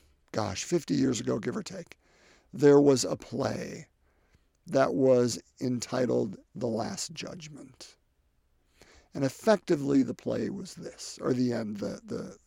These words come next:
the culmination, the climax, that people died, all of us died, and we went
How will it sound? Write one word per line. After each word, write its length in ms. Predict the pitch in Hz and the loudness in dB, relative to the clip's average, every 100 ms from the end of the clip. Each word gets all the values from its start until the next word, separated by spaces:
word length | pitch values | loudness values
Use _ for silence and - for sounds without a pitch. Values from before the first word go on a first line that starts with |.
| - | -20
the 140 | 185 - | -12 -10
culmination, 720 | - - 208 196 - - 170 | -6 -6 -6 -10 -10 -12 -12
the 80 | - | -16
climax, 600 | - - - - - - _ _ _ _ _ _ _ _ _ _ _ _ _ _ _ _ | -16 -14 -14 -16 -20 -20 _ _ _ _ _ _ _ _ _ _ _ _ _ _ _ _
that 520 | - 135 147 143 139 139 _ _ _ _ _ _ _ _ _ _ _ _ | -10 2 6 8 6 2 _ _ _ _ _ _ _ _ _ _ _ _
people 600 | 196 196 196 196 190 202 _ _ _ _ _ _ _ _ _ | -2 2 6 6 4 0 _ _ _ _ _ _ _ _ _
died, 400 | 220 214 214 165 | -8 -6 -4 -2
all 240 | 143 226 | 0 -2
of 100 | 214 | -2
us 180 | - 175 | -2 -4
died, 440 | - 185 - - - | -6 -8 -8 -10 -8
and 140 | 123 | -4
we 100 | 135 | -2
went 440 | 123 131 156 170 | 0 0 0 -4